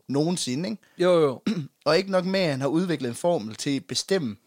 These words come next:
Speaker 1: antallet af civilisationer i vores galakse, men han har også været med til at lave det, der hedder The Arecibo Message. Der er simpelthen sådan en platte, man sat på en rumsond,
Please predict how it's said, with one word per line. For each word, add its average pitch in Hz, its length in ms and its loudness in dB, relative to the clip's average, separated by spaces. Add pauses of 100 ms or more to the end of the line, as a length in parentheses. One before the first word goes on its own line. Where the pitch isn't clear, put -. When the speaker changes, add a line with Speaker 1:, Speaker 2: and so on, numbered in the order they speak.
(360)
Speaker 1:
antallet 143 420 0
af 110 60 -8
civilisationer 117 640 -6
i 104 40 -8
vores 107 140 -10
galakse, 127 360 -4
men 120 140 -2
han 131 100 -2
har 139 80 4
også 180 140 2
været 156 140 0
med 175 80 -2
til 170 120 -6
at 151 40 -4
lave 160 180 4
det, 156 120 -4
der 143 80 -2
hedder 123 200 -2 (260)
The 127 120 0 (140)
Arecibo 135 600 -2
Message. - 640 -4 (840)
Der 123 40 -4
er 127 40 -4
simpelthen 151 320 0
sådan 143 180 0
en - 20 -6
platte, 165 400 0
man 117 160 -6
sat 135 200 -6
på 151 140 -2
en 143 100 -2
rumsond, 123 580 -4